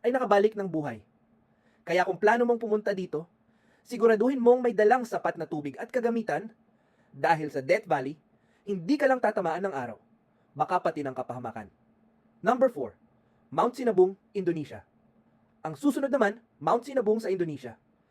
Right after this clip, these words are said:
Isa itong aktibong bulkan na paulit-ulit na pumuputok mula pa noong dalawang libo at sampu. Kapag sumabog ito, naglalabas ng abo, lava at toxic gases na umaabot hanggang sampung kilometro ang taas. Maraming barangay na ang winasak ng pagputok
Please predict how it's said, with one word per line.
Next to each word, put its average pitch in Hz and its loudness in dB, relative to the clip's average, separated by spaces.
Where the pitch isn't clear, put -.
Isa 220 -6
itong 214 0
aktibong 226 -2
bulkan 196 2
na 175 -6
paulit-ulit 220 -2
na 214 -2
pumuputok 202 0
mula 180 6
pa 220 6
noong 190 2
dalawang 156 2
libo 143 0
at 127 -4
sampu. 113 -6
Kapag 120 -6
sumabog 165 4
ito, 165 -2
naglalabas 190 2
ng 196 -2
abo, 131 -4
lava 165 4
at - -6
toxic 254 2
gases 127 -8
na 143 -2
umaabot 147 2
hanggang 123 -8
sampung 247 -2
kilometro 190 2
ang 143 -8
taas. - -10
Maraming 180 -2
barangay 151 2
na 113 -10
ang 104 -14
winasak 147 -6
ng 120 -10
pagputok 196 -2